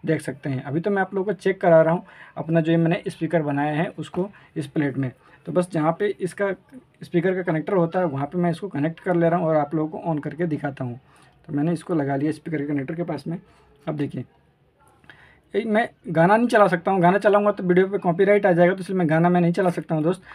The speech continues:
लेकिन मैं आप लोगों को इसको on करके ज़रूर दिखाऊँगा। देखिए, इस पर मैं थोड़ा सा कुछ रख लेता हूँ,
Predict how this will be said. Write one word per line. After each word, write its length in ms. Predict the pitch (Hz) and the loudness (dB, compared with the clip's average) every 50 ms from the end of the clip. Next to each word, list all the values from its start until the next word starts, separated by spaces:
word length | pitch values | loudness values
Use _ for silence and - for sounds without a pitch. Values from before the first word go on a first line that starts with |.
| - - - | -8 -2 0
लेकिन 160 | 165 180 180 | 2 4 4
मैं 80 | 180 | 4
आप 100 | 185 185 | 2 2
लोगों 100 | 196 190 | 0 -2
को 80 | 190 208 | -2 -2
इसको 220 | 185 - - 233 - 185 | -4 -4 -6 -4 0 0
on 180 | 185 190 202 | 0 2 2
करके 240 | 202 202 175 202 202 | 0 0 2 2 2
ज़रूर 260 | 170 170 165 165 160 | 2 4 4 4 2
दिखाऊँगा। 380 | 147 156 147 - 143 143 139 135 | 2 0 -2 -2 -2 -2 -2 -2
देखिए, 320 | 135 135 127 - 143 135 131 - _ _ _ - - - | -4 -6 -6 -6 -8 -10 -10 -12 _ _ _ -18 -14 -12
इस 80 | 151 | -10
पर 100 | - 196 | -6 -4
मैं 100 | 208 226 220 | -4 -2 -2
थोड़ा 180 | 214 185 185 180 | 0 0 0 0
सा 80 | 196 202 | -2 -4
कुछ 200 | 208 214 - - | -4 -6 -2 0
रख 200 | 156 170 170 170 | 2 2 2 2
लेता 220 | 185 175 165 - 156 | 2 0 0 0 -2
हूँ, 140 | 151 165 | -2 -2